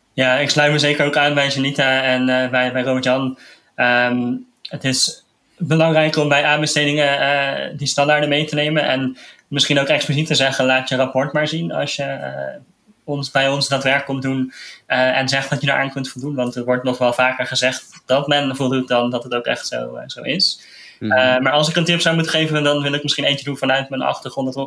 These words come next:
Speaker 1: als ontwikkelaar. Ehm,
Speaker 2: Ga je gang.
Speaker 1: als je mensen gaat aannemen voor, eh, eh, als, als developer,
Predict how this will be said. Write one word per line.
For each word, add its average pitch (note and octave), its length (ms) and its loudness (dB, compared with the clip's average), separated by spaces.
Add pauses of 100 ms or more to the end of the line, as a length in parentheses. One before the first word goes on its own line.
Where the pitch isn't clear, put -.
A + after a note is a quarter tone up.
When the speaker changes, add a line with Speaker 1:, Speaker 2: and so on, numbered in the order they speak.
Speaker 1:
als C3 200 0
ontwikkelaar. C3 680 -2 (400)
Ehm, B2+ 220 2
Speaker 2:
Ga B2+ 140 2
je B2+ 80 0
gang. B2 260 -4 (120)
Speaker 1:
als B2+ 260 -2
je C#3+ 60 -6
mensen D3 420 0
gaat - 560 -4
aannemen F3 600 0
voor, B2 320 -2
eh, B2 460 -2
eh, C3 500 -12
als, B2+ 220 -4
als B2+ 180 -4
developer, D#3+ 640 -2